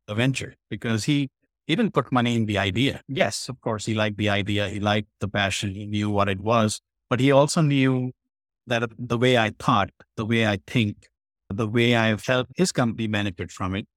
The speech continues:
right? In whatever short I've worked with them. So I didn't make an impact then to,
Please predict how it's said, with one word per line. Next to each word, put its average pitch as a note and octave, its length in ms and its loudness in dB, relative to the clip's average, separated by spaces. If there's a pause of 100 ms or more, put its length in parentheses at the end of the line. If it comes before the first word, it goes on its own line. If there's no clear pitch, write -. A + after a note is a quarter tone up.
(160)
right? G#2+ 300 -4
In G#2+ 140 -6
whatever A2 320 -6
short G#2 300 -4 (200)
I've G2 160 -10
worked G2+ 260 -12
with F#2+ 120 -14
them. F#2 180 -8 (300)
So A#2+ 160 -4
I B2 160 2
didn't E3 160 2
make D#3 180 0
an B2+ 100 0
impact B2 460 -4
then F#2 340 -2 (440)
to, G#2 440 0